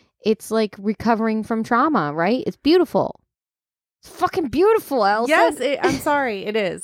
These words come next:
Speaker 2: I was
Speaker 1: Agree with
Speaker 2: reading
Speaker 1: me.
Speaker 2: ahead again. I'm sorry. I'm not, I'm really bad at this.
Speaker 1: <laughs> No, you're not.
Speaker 2: No,
Speaker 1: You're, you're
Speaker 2: that's a, don't.
Speaker 1: beautiful. Perfect. Okay, we're moving on to Yabberny.
Speaker 2: This title roughly translates from Arabic as "You Bury Me."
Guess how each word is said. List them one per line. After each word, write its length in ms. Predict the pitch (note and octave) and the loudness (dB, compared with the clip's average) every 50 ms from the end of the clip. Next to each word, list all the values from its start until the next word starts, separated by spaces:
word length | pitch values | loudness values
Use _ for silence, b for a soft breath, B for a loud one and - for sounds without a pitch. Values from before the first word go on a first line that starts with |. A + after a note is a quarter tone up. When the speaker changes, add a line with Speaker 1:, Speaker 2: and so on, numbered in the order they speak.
| - | -10
Speaker 2:
I 100 | - G3 | -8 -4
was 140 | G3+ C#4+ C#4+ | -2 -2 0
Speaker 1:
Agree 180 | G#3+ A3 D4+ F#4+ | 2 2 4 4
with 140 | G#4 G#4 G4 | 6 4 2
Speaker 2:
reading 80 | - - D4 C4+ | 2 2 2 2
Speaker 1:
me. 60 | A#3 | 2
Speaker 2:
ahead 160 | G#3+ G3+ G#3 | 2 2 0
again. 320 | G3+ F#3 F#3 F3 D#3+ D#3+ | 0 0 -2 -4 -2 -2
I'm 100 | F#3+ G3 | -4 -4
sorry. 420 | A3 - A3+ G3+ F#3 F#3 F3+ E3 D#3+ | -2 -2 0 0 0 0 -2 -4 -6
I'm 180 | - G#3 A3+ | -6 -6 -4
not, 100 | A#3+ A#3 - - | -4 -4 -2 0
I'm 200 | B3 C4+ C#4+ C4+ | 0 2 2 2
really 200 | C4+ C#4 C#4+ C#4+ | 2 2 2 2
bad 240 | A3 G3 F#3 F#3+ F#3 | 2 2 2 2 2
at 120 | E3+ - - | 0 -2 -2
this. 420 | - - G3 - - - - - - | -2 -4 -4 -6 -8 -12 -8 0 2
Speaker 1:
<laughs> 60 | G#4+ E4 A#3+ - - - A#3+ B3 B B B B B B - | 2 2 2 -2 -6 -6 -6 -8 B B B B B B 0
No, 100 | A#3+ B3 | 2 2
you're 160 | A#3 G#3+ G3 | 4 2 0
not. 260 | E3+ D#3+ E3+ F3+ - | -2 -4 -6 -8 -8
Speaker 2:
No, 360 | - F#3+ F3 E3+ F3 - - - | -6 -2 0 0 0 -2 -6 -10
Speaker 1:
You're, 100 | - G3+ | -8 -2
you're 100 | A3 A#3+ | -2 -2
Speaker 2:
that's 180 | G#3+ G3+ F#3+ - | -2 -2 -8 -10
a, 120 | - F3 - - _ _ | -12 -14 -14 -16 _ _
don't. 180 | - F#3 - - | -12 -10 -6 -2
Speaker 1:
beautiful. 420 | A#3 A#3 A#3+ G#3+ G3+ - A3 F#3 | -2 -2 -2 -2 -4 -6 -8 -6
Perfect. 520 | - - A3 F#3 - - - - - - - - | -4 -4 -4 -4 -4 -6 -12 -12 -14 -10 0 0
Okay, 240 | A#3 A3+ A#3+ G#3 | 2 4 4 4
we're 160 | F3+ F3+ G#3+ A3+ | 4 4 4 4
moving 240 | B3 B3 B3 B3 | 4 4 4 4
on 160 | A#3+ A3+ A3+ A#3 | 4 4 4 4
to 100 | A3 G#3 | 4 4
Yabberny. 720 | F#3+ G3+ G#3 A3 G3 G#3+ G#3+ G#3+ F#3+ F3+ F3 E3+ D3 - - _ _ _ _ _ - _ - - - _ _ _ _ _ _ _ - | 6 6 6 6 4 4 4 4 4 4 4 2 0 -2 -4 _ _ _ _ _ -20 _ -20 -20 -20 _ _ _ _ _ _ _ -2
Speaker 2:
This 180 | A3 A#3 - | -2 -2 -2
title 400 | - - - - D#3 D#3+ F3 F3 | -6 -8 -2 -2 0 2 2 2
roughly 380 | E3+ F3+ G3+ G3+ - - E3+ D#3+ | 4 2 2 2 2 2 2 2
translates 680 | - - - D#3+ E3 F3 F3 - E3 D3+ D3+ - - | 0 0 0 2 2 2 2 2 0 0 0 -2 -2
from 220 | - - F3+ F3+ - | -2 0 0 0 2
Arabic 540 | - F3+ A3 A3+ F#3 D3+ D#3 D#3+ D#3+ - - | 2 4 4 4 4 2 0 -2 -2 -6 -4
as 300 | - - E3 D#3+ D#3+ - | 0 0 0 0 0 0
"You 120 | E3+ F3+ F#3+ | 0 2 2
Bury 380 | F3 F3+ F#3 A3 A#3+ G#3 E3+ | 4 4 4 4 4 4 2
Me." 320 | D#3 D3 D3 - - E3+ | 0 -2 -4 -4 -6 -8